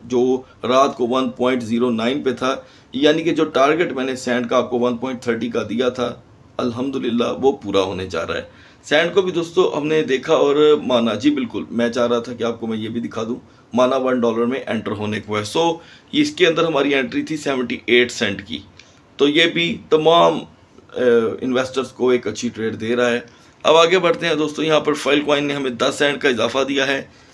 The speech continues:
और एपीई ये भी हमें पन्द्रह सेंट की एक अच्छी प्रॉफिट दे गया है। या दोस्तों ये बात जहन में रखिएगा कि डेली जहाँ पर अर्निंग करनी है मार्केटों में तो सेंट में ही होनी है, डॉलर में अभी,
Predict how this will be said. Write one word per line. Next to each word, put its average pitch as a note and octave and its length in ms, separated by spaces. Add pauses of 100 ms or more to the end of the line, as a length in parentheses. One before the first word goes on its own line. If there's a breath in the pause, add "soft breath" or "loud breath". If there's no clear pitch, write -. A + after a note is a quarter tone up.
(220 loud breath)
और B2+ 540
एपीई D3 760 (760)
ये D#3+ 160
भी E3 120
हमें D3+ 240
पन्द्रह C3+ 280
सेंट B2+ 280
की C3+ 220
एक B2+ 140
अच्छी A#2+ 220
प्रॉफिट A2+ 320
दे A2 160
गया A#2 120
है। - 100
या G3 160 (140)
दोस्तों G#3 320
ये G3+ 200
बात F#3 260
जहन F3 140
में F3 120
रखिएगा D#3 480 (580 soft breath)
कि F3 200
डेली E3 440
जहाँ F3 200
पर E3 160
अर्निंग A#2 340
करनी G#2+ 260
है G#2+ 200 (200)
मार्केटों A#2 480
में G#2 160 (260 soft breath)
तो E3+ 80
सेंट F3 300
में F#3 140
ही F3+ 80
होनी C#3+ 240
है, E3 220
डॉलर C#3+ 380
में D#3 340
अभी, D3+ 460